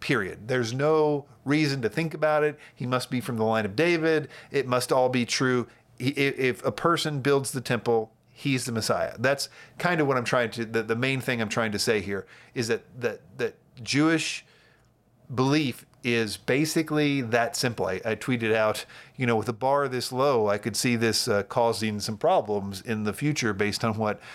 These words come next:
we know as Christians will, will happen in the end times." Um, I mean, ev-, even if you don't think that, uh, the Messiah,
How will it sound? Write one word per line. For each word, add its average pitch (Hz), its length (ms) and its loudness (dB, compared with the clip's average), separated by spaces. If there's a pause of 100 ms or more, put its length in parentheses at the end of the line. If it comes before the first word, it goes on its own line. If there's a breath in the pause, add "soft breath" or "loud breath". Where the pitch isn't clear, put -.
(180 loud breath)
we 135 280 0
know 110 340 2
as 98 160 -4
Christians 123 440 -2
will, 165 440 -6
will 113 220 0
happen 165 420 0
in 101 80 -4
the 90 120 -8
end 85 140 -12
times." - 400 -18 (540 loud breath)
Um, 107 400 0
I 127 40 2
mean, 127 140 0
ev-, 131 240 -2
even 180 180 0
if 147 80 0
you 147 120 -2
don't 147 260 0
think 147 460 -4 (880)
that, 127 400 0 (120)
uh, 120 440 2
the 117 160 -2
Messiah, 123 720 0